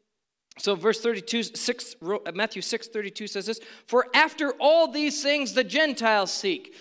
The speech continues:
So Gentiles would be the other side of the box at this point, 'cause the Gentile is not in this covenant with God.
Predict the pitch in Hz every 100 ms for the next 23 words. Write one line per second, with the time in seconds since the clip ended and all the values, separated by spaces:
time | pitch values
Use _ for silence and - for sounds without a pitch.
0 | - - 240 262 226 - - 165 196 339
1 | 370 247 240 226 233 247 - - 208 254
2 | 208 269 269 190 226 254 220 - - _
3 | - 277 247 240 220 - 254 254 214 202
4 | 190 208 214 208 196 226 247 - - 180
5 | 196 165 - 202 151 - - - _ _
6 | _ _ _ _ _ _ _ _ _ _
7 | _ _ _ - 208 214 202 - 262 330
8 | 233 247 240 233 185 254 294 269 262 254
9 | 233 - - - 240 233 190 196 - 190
10 | 175 185 240 165 107